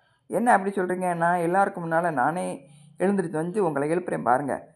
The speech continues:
அப்படின்னு சொல்றா. ஆனா அவ இன்னைக்கு என்ன படுத்து கிடக்கா. அ, மத்த பெண்கள்லாம் எழுந்திருச்சு வந்து அவளை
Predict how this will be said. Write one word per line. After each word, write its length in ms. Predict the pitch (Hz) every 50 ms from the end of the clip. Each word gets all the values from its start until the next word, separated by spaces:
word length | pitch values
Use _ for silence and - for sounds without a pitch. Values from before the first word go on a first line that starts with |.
| _ _ _ -
அப்படின்னு 20 |
சொல்றா. 540 | - - - 160 147 139 127 117 120 - -
ஆனா 400 | - - 180 196 220 214 208 185
அவ 140 | 156 - -
இன்னைக்கு 280 | 220 208 190 185 233 226
என்ன 340 | - - - - - - - _ _ _ _ _ _ _
படுத்து 240 | 165 196 220 220
கிடக்கா. 380 | 208 196 175 170 170 170 160 - - - _ _ _ _ _ _ _ _ -
அ, 0 |
மத்த 280 | - 190 196 196 196 -
பெண்கள்லாம் 540 | 226 220 208 214 208 190 185 185 202 202 190
எழுந்திருச்சு 300 | 185 190 185 185 170 165
வந்து 280 | 160 160 190 247 247
அவளை 480 | 208 180 165 175 202 240 226 175 160